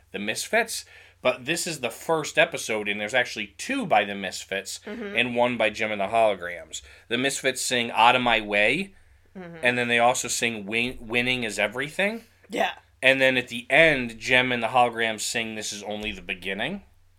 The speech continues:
Speaker 2: Right. You know, it's the same people who did G I Joe. So it's a very similar setup that we have a cliffhanger.
Speaker 1: Yes, we have Eric sends one of his henchmen into the Starlight Home for Wayward Girls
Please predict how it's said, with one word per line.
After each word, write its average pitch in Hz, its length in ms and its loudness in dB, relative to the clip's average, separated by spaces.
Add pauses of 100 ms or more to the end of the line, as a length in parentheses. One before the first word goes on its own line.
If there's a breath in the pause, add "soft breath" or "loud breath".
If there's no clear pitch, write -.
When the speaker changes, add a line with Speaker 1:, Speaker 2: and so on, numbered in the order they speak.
(260)
Speaker 2:
Right. 190 720 -4
You 220 80 -8
know, 220 160 2
it's 196 180 -4
the 214 140 -10
same 240 320 0
people 214 360 -8
who 208 180 -8
did 185 540 -2
G 185 260 -2
I 170 180 -2
Joe. 175 400 -2 (100)
So 220 340 4
it's 208 120 -4
a 208 80 -2
very 240 320 0
similar 214 440 -4
setup 226 680 4
that 190 200 0
we 196 180 -8
have 180 600 -2 (320)
a 175 380 0 (120)
cliffhanger. 196 600 0 (500 soft breath)
Speaker 1:
Yes, 123 440 8
we 123 180 2
have 123 280 6 (240 soft breath)
Eric 131 480 4
sends 127 420 0
one 117 120 -6
of 107 80 -6
his 101 120 -10
henchmen 120 460 -8
into 110 460 -12
the 101 280 -8 (600 soft breath)
Starlight 120 560 2
Home 117 220 -6
for 110 160 -10
Wayward 104 400 -6
Girls 107 500 -4